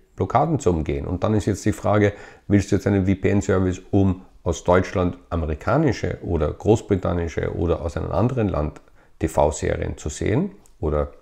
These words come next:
äh, Inhalte zu, äh, Zugriff zu erhalten? Oder umgekehrt, ja?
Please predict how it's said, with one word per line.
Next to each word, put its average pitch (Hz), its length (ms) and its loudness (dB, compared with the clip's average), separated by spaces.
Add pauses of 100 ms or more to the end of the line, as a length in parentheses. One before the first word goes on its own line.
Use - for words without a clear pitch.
(320)
äh, 78 280 -6
Inhalte 87 560 0 (320)
zu, - 140 -4 (280)
äh, 87 600 -10
Zugriff 92 360 0
zu - 120 -2
erhalten? 123 380 -2 (320)
Oder 139 200 6
umgekehrt, 202 580 2
ja? 113 280 2